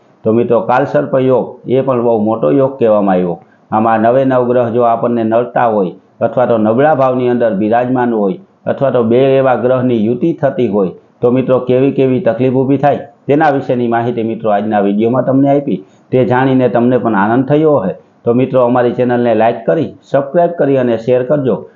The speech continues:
હંમેશા માટેની ધાર્મિક માહિતી અમે આપની પાસે રજૂ કરતા હોય. તો મિત્રો આ નવે નવ ગ્રહની જે નડતર બતાવી તેમાંથી કોઈ પણ પ્રકારની નડતર જો આપણને હોય તો શું ઉપાય કરવા તેના વિશેનો વીડિયો પણ અમે ટૂંક સમયની અંદર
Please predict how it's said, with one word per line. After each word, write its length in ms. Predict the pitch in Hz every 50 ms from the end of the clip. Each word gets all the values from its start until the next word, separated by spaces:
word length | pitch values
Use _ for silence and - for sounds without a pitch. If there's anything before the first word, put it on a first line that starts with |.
| _ _
હંમેશા 440 | - 117 127 143 160 156 160 151 139
માટેની 400 | 139 131 - 131 131 127 127 113
ધાર્મિક 380 | 95 110 113 120 147 175 - -
માહિતી 360 | 147 143 139 143 135 135 131
અમે 160 | 127 131 127 117
આપની 240 | 113 - 135 139
પાસે 280 | 139 139 135 131 - 143 120
રજૂ 280 | 101 101 95 98 131 131
કરતા 340 | 156 156 151 - 139 117 95
હોય. 180 | 90 85 85 - _ _ _ _
તો 140 | - 120 117
મિત્રો 240 | 127 131 120 139 139
આ 140 | 135 131
નવે 280 | 123 120 120 127 135 135
નવ 180 | 135 139 135 127
ગ્રહની 420 | 120 123 131 123 123 131 127 123
જે 120 | 107 127 123
નડતર 380 | 120 113 117 113 - - 143 139
બતાવી 500 | 139 147 147 - 131 107 92 85 80 - _ _ _ _
તેમાંથી 380 | - 123 123 135 135 131 139 127
કોઈ 240 | - - 139 147 147
પણ 220 | - 170 160 147
પ્રકારની 400 | 160 139 135 135 135 135 135 127
નડતર 380 | 117 120 120 120 120 - 131 120
જો 100 | 110 127 123
આપણને 380 | 113 117 - 127 120 123 123
હોય 300 | 120 110 117 131 120 101 - - - _ _ _ _ _ _ _ _ _ - - _ - -
તો 160 | - 117 120
શું 200 | 120 - 151 147 139
ઉપાય 300 | 131 131 143 151 156 -
કરવા 320 | 151 147 131 110 90 82 - - - _ _ _
તેના 280 | - 127 143 160 156 147
વિશેનો 340 | 143 143 - 156 139 139 127
વીડિયો 320 | 131 135 131 139 135 127
પણ 140 | 123 127 123
અમે 200 | 120 123 123 120
ટૂંક 220 | - - 131 135
સમયની 400 | - - 151 139 139 131 127 127
અંદર 260 | 127 127 123 123 107